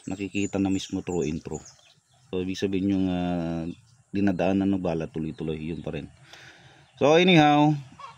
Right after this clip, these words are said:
eto yung initial, ah, accuracy and consistency test ng ating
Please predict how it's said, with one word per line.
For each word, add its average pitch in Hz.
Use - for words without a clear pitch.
eto 131
yung 139
initial, 139
ah, 120
accuracy 120
and 107
consistency 104
test -
ng 92
ating 87